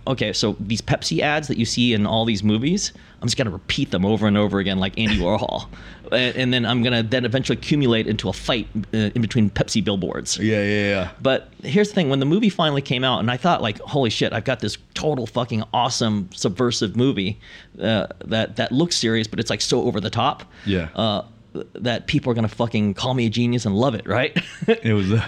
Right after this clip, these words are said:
Speaker 1: It was the exact opposite. People were like, "Why the fuck are they selling me this Pepsi over and over
Speaker 2: Yeah,
Speaker 1: again?"
Speaker 2: yeah.
Speaker 1: You know, people thought they're calling me out on shit that I thought was a joke,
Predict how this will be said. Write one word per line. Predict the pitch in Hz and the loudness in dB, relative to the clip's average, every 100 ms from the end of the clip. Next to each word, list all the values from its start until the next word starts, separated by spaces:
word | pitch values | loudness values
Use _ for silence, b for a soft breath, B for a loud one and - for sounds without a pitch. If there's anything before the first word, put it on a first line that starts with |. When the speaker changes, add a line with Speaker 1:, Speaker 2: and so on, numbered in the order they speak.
| - | 0
Speaker 1:
It | 143 127 | 2 2
was | 123 | 2
the | 127 | 2
exact | 113 123 113 | 2 0 0
opposite. | 110 107 - 98 | 0 0 -2 0
People | 110 110 | 2 2
were | 104 | 0
like, | 110 | 0
"Why | 117 139 | -2 0
the | 143 | -2
fuck | - 127 127 110 | 0 0 0 0
are | 110 | 0
they | 107 | 0
selling | - 110 110 | 0 2 2
me | 107 | 2
this | 101 - | 0 -2
Pepsi | - - 104 | -4 -2 0
over | 98 101 | 2 2
and | 98 | 0
over | 95 98 | 0 0
Speaker 2:
Yeah, | 95 95 | 0 2
Speaker 1:
again?" | 90 | 0
Speaker 2:
yeah. | 87 82 | -2 -2
Speaker 1:
You | 117 | -2
know, | 117 | 0
people | 147 160 | -2 -2
thought | 147 135 120 | 0 0 0
they're | 127 | -2
calling | - 156 156 | 2 2 2
me | 139 123 | 0 0
out | 131 - | 0 0
on | 113 113 | 0 0
shit | - 131 - | 0 -2 -2
that | 113 107 - - 113 | -2 -2 -4 -8 -6
I | |
thought | 110 117 - | -2 -2 -2
was | 107 | -4
a | |
joke, | 90 107 165 - | -2 0 -2 -4